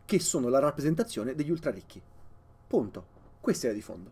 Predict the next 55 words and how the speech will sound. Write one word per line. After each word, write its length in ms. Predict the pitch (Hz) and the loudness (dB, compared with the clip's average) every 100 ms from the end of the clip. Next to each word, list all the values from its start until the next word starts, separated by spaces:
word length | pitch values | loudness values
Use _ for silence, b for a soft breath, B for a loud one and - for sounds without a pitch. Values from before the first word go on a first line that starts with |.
| - | -8
I 120 | - 165 | 0 4
maghi, 480 | 139 120 131 247 - | 4 2 -2 -4 -4
che 140 | 123 | -8
controllano 560 | - 117 - 160 113 107 | -4 -2 2 2 2 -4
completamente 460 | 139 160 196 165 | -4 -2 -2 -2
il 80 | 107 | -4
territorio 540 | 117 113 127 101 104 - | -4 -2 0 0 -2 -2
e 100 | 165 | 0
hanno 300 | 127 110 110 | 2 0 -2
la, 160 | 127 | -4
il 80 | 117 | -4
totale 320 | 143 143 180 | -6 -2 -2
controllo 480 | - 127 127 127 113 | 0 -2 0 0 0
e 60 | 113 | -2
decidono 400 | 165 - 175 127 | -8 -4 -4 -2
quello 180 | 214 | -2
che 80 | 185 | 0
vogliono 380 | 139 135 113 107 | 2 4 2 0
con 80 | 95 | -6
la 40 | |
magia, 320 | 107 110 113 B B | -6 -6 -8 B B
perché 220 | 131 - | -4 0
la 80 | 143 | 2
magia 320 | 139 147 175 | 2 2 2
non 160 | 135 151 | 4 4
la 60 | |
raggiungerai 500 | 147 123 120 123 127 | 4 4 0 2 2
mai, 340 | 117 143 113 110 B B B B B | 4 2 2 -2 B B B B B
ed 160 | 131 | 4
è 100 | 160 | 4
di 100 | 135 | 4
fatto 220 | 123 175 127 | 2 -2 -2
la 40 | |
capacità 300 | 117 127 147 | -4 0 0
di 100 | 135 | 0
modificare 600 | 127 127 117 123 180 156 | 0 0 -2 0 2 4
il 100 | 117 | 2
mondo 280 | 131 165 127 | 4 2 2
che 120 | 135 | 0
li 80 | 151 | -2
circonda, 560 | 160 294 - 107 113 151 | 0 -2 -2 -2 -4 -6
sono 220 | - 214 123 | -6 -2 0
la 80 | |
rappresentazione 760 | 123 160 190 262 285 - 104 113 | 0 0 -2 -2 -4 -4 -6 -2
degli 220 | 139 147 | -2 -2
ultraricchi 560 | 190 247 190 104 - 113 | -2 0 -2 -4 -4 -2
del 100 | 131 | 0
mondo 240 | 175 131 | 0 0
moderno 540 | 220 247 85 101 113 - | 0 0 -4 -4 -8 0
e 220 | 170 - | 0 2
loro 240 | 175 151 | 4 4
sono 160 | - 254 | 4 -2
i 20 | |
tuoi 120 | - | -2
nemici. 320 | 107 95 - | -4 -6 -12